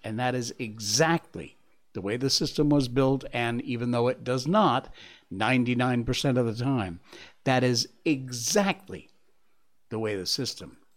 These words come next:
was designed to work. Man, I like this lady. What's her name again? Mesha Mainor. Very, very cool lady. All right.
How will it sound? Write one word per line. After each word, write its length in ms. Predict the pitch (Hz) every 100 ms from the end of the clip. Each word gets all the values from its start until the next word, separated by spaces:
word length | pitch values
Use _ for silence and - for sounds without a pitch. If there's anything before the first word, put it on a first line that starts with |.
| - _ - _
was 140 | 85 85
designed 520 | - 92 104 101 95
to 80 | 82
work. 440 | 90 90 - - - _ _ _ _ _ _ - - - - - - - - -
Man, 280 | 151 151
I 100 | 127
like 280 | 117 110 95
this 180 | 104 -
lady. 360 | 104 98 101 95 - - _ _ _ - _ _ _ -
What's 160 | 113
her 80 | 151
name 140 | 156
again? 340 | 156 165 160 107
Mesha 520 | 160 214 - 240 233 -
Mainor. 520 | 131 139 139 123 85 - _ _ _ _ - -
Very, 680 | 107 104 143 123 107 107 - -
very 540 | 104 117 131 104 92 87
cool 300 | - 95 92
lady. 420 | 90 80 73 - - - - - -
All 80 | -
right. 320 | 101 92 80